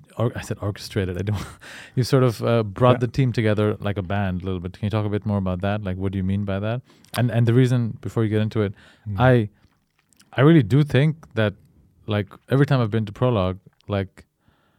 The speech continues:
Speaker 1: from my perspective, the people are, are really, are really nice. First of all, like, everyone is very kind and sweet and, and, um, you know, considerate.
Speaker 2: Mm-hmm.
Speaker 1: Uh,
Speaker 2: Mm-hmm.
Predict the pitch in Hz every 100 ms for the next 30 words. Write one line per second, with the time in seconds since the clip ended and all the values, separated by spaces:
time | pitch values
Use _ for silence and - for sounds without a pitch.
0 | _ _ _ - 127 117 113 135 123 113
1 | 101 - 92 98 139 123 110 101 95 92
2 | _ _ _ _ _ _ _ _ _ _
3 | - 107 110 107 101 107 113 101 85 117
4 | 185 - - 117 - 151 156 156 104 101
5 | 104 101 92 92 92 95 95 85 110 101
6 | 95 - 92 95 120 - 92 90 92 90
7 | 90 90 - _ _ _ _ _ _ -
8 | 92 90 90 82 _ _ _ _ 110 92
9 | 95 - _ - 104 - 98 123 160 -
10 | - 110 104 101 98 101 - 80